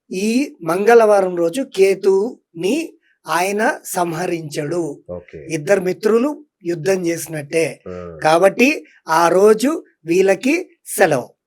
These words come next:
Speaker 2: రైట్, సూపర్. <laughs>
Speaker 1: రెండోది ఇదే మన నాయి బ్రాహ్మణ్స్ కి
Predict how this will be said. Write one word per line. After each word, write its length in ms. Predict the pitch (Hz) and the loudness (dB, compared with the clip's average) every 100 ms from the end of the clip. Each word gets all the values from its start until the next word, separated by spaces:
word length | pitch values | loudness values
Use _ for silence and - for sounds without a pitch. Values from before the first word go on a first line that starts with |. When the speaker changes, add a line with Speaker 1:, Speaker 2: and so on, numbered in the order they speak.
| - | -16
Speaker 2:
రైట్, 240 | 78 71 69 | -14 -12 -16
సూపర్. 720 | - 87 80 180 85 _ 107 | -18 -12 -4 -4 -6 _ -12
<laughs> 600 | - 87 85 - - - _ _ _ - | -10 -12 -12 -14 -20 -20 _ _ _ 0
Speaker 1:
రెండోది 560 | 180 208 220 160 156 - _ _ - | 2 6 6 4 -2 -12 _ _ -8
ఇదే 300 | 165 220 226 | 2 4 6
మన 220 | 214 202 | 4 2
నాయి 260 | 190 180 202 | 2 2 0
బ్రాహ్మణ్స్ 480 | 196 190 190 190 - | 2 0 0 -4 -4
కి 200 | 247 | -4